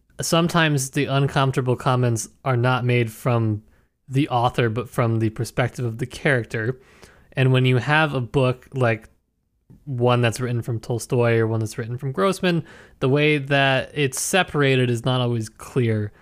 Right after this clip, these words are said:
And it can, the way that they switch between their perspective and the character's perspective can sometimes make it seem like, uh,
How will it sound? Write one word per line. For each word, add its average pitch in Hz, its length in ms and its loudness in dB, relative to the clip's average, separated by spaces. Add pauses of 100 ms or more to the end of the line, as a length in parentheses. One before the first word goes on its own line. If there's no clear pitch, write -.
(260)
And 123 200 0
it 123 160 -4
can, 127 280 0
the 127 140 -2
way 139 140 2
that 131 180 0
they 120 100 0
switch - 420 -2
between 135 340 0
their 131 160 2
perspective 123 600 -2
and 117 140 -6
the 107 60 -6
character's 147 380 0
perspective 123 540 -4 (280)
can 127 140 0
sometimes 127 480 0 (280)
make 135 200 0
it 117 100 -4
seem 127 400 0
like, 113 340 -4 (320)
uh, 113 440 -6